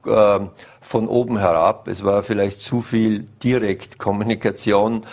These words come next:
äh, und der Hinweis, wie es war. Und ich glaub, mit diesen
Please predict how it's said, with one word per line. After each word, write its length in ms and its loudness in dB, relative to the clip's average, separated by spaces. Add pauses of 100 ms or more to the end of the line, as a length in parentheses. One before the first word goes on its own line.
(200)
äh, 300 4
und 340 -4
der 80 4
Hinweis, 600 0
wie 100 -2
es 120 -12
war. 360 2 (220)
Und 100 -6
ich 100 -6
glaub, 420 0
mit 220 -4
diesen 400 -2